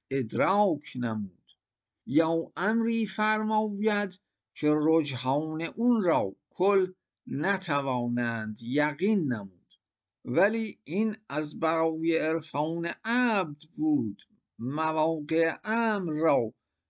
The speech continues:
که همان امری که به آن آمنو بالله و آیاته شده، به همان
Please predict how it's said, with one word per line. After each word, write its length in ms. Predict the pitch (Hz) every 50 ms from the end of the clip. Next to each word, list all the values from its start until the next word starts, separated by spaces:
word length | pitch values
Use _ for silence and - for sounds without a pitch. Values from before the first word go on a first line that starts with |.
| _ _ _ _ -
که 140 | - 160 151
همان 460 | 147 190 214 220 208 185 175 160 - - -
امری 520 | 175 202 226 220 190 170 147 120 104 - _ _ _ _ _ _ -
که 160 | - 160 156
به 180 | 135 160 156
آن 400 | - - 214 233 226 202 156 - _ _ _ -
آمنو 720 | - 131 143 156 165 165 156 160 160 160 160 160 160 165 160
بالله 880 | 139 127 139 156 165 160 156 151 151 160 165 160 160 165 160 147 151 - -
و 60 | 156 165 - -
آیاته 1000 | 147 151 160 165 160 160 160 160 160 160 160 160 147 - 156 156 151 165 165 160
شده، 580 | - - 170 170 165 151 185 220 247 247 247 _ _ _ _ _ _ _ _ _ _ _ _ _ _ _ _ -
به 160 | - 151 151
همان 600 | 147 156 185 220 247 247 233 208 202 185 175 202